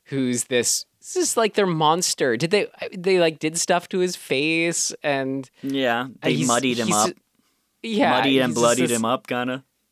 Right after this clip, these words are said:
Speaker 1: kind of this weird little, like, blooby, deformed guy
Speaker 2: Yeah, he's kind of a
Speaker 1: who's, you know,
Speaker 2: hunchback. He's just a, what, he's just
Speaker 1: kinda, he
Speaker 2: I don't even know how to describe him.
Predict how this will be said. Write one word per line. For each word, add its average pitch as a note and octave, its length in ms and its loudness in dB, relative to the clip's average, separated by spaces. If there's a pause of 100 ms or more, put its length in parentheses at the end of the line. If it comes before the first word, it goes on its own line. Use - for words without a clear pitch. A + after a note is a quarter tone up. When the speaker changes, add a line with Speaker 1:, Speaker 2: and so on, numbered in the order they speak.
Speaker 1:
kind - 220 -8
of E3 80 -2
this D#3 160 2
weird C#3 360 2
little, C#3 180 4
like, A#2+ 240 2
blooby, A#2 840 -2
deformed G#2 520 -4
guy F2 300 -2
Speaker 2:
Yeah, F#2+ 260 -4
he's G2+ 120 -10
kind A2 200 -8
of A2+ 100 -2
a G#2+ 60 0
Speaker 1:
who's, G2+ 80 -2
you G#2 220 -2
know, A2+ 60 2
Speaker 2:
hunchback. G2 360 -2
He's A#2+ 180 -10
just - 240 -10
a, G#2 160 -4 (640)
what, E2 320 -12
he's G2+ 220 -8
just D3+ 140 -4
Speaker 1:
kinda, D3 200 -4 (140)
he - 200 -12 (760)
Speaker 2:
I F#2+ 80 -2
don't A2+ 160 -4
even F2+ 180 -6
know A2 140 2
how A2 60 2
to F2+ 80 -4
describe E2+ 340 -6
him. E2 120 -16